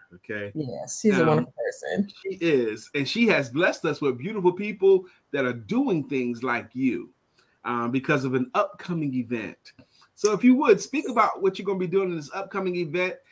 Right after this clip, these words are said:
Speaker 1: and, and, and, um, what you're doing, what you're trying to do, who should go, all that kind of stuff, please.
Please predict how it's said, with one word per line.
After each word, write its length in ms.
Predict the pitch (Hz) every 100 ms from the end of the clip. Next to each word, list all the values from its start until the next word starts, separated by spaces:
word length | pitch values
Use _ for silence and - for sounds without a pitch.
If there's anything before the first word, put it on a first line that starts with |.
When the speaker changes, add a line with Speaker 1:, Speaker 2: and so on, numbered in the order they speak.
| _ -
Speaker 1:
and, 200 | 160 156 147
and, 240 | 160 147 147
and, 220 | 151 147
um, 460 | 131 123 120 123 - _ - 175
what 220 | 175 226
you're 140 | 220 180
doing, 320 | 208 220 208
what 160 | 190 190
you're 100 | 175
trying 240 | 214 208 196
to 60 |
do, 100 | 208
who 160 | 180 226
should 220 | 220 180
go, 240 | 175 196 196
all 180 | 180
that 160 | 175 151
kind 160 | 151 120
of 60 |
stuff, 200 | - 101
please. 440 | 156 139 92 -